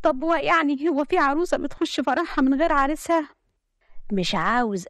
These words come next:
أسمع صوتك، أنا هوصلك لعريسك يا عروسة". وقفه جده وهو بيضحك، وراح قال لجده: "أقدم لك يا جدي زينة عروستي".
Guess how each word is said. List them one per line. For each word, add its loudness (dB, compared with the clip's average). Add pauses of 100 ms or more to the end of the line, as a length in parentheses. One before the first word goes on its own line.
أسمع -2
صوتك، -4 (380)
أنا 2 (120)
هوصلك -2
لعريسك -4 (340)
يا 4
عروسة". 0 (760)
وقفه 0
جده -2
وهو -2
بيضحك، -8 (360)
وراح -4
قال -2
لجده: -2 (800)
"أقدم 0
لك -4
يا -2
جدي -6 (220)
زينة 0
عروستي". -6